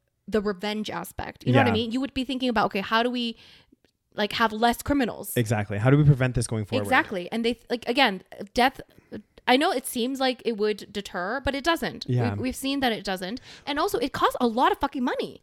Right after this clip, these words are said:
Speaker 2: Exactly.
Speaker 1: It's very expensive to do, to have death row. And
Speaker 2: Well
Speaker 1: also, these people, they don't die for years anyways.
Speaker 2: Exactly. They, they're on death row for a very long time. And then also, like, in, talking about the deterrent thing, like, when you see, like, documentaries on, like, serial killers
Speaker 1: Yeah.
Speaker 2: and,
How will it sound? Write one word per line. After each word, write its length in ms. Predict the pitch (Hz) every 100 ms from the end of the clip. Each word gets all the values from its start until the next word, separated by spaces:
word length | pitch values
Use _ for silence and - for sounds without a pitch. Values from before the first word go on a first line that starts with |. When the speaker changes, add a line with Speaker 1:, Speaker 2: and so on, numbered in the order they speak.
| -
Speaker 2:
Exactly. 420 | 123 120 123 101
Speaker 1:
It's 80 | 101
very 260 | 330 494
expensive 460 | 392 - 320 247 214
to 80 | 214
do, 340 | 240 240 233
to 140 | 226 247
have 240 | 254 214
death 160 | 233 240
row. 140 | 262
And 140 | -
Speaker 2:
Well 80 | 190
Speaker 1:
also, 240 | 403 539 359
these 160 | 330
people, 220 | - 415
they 100 | 330
don't 160 | 392 320
die 180 | 247 302
for 160 | 359
years 300 | 320 269 349
anyways. 500 | 320 453 294 104 -
Speaker 2:
Exactly. 380 | 139 123 135 143
They, 260 | 139 143 139
they're 140 | 135
on 100 | 143
death 140 | 185 175
row 100 | 160
for 140 | 156
a 160 | 117 110
very 320 | 104 120 117
long 200 | 107 107
time. 420 | 117 98 92 127 - -
And 140 | 147 185
then 120 | 220 -
also, 560 | 123 147 - 180 185
like, 320 | 190 170 131 -
in, 220 | 131 117
talking 260 | 135 135
about 100 | 160
the 80 | 147
deterrent 460 | 127 113 113 95 117
thing, 160 | 139
like, 120 | 143 131
when 120 | 131
you 100 | 131
see, 400 | - - 135 147
like, 220 | 135 113
documentaries 680 | 120 113 123 113 110 113 107
on, 80 |
like, 140 | 107 104
serial 260 | - 117
killers 480 | 110 120 110 104 104
Speaker 1:
Yeah. 120 | 214
Speaker 2:
and, 60 | 180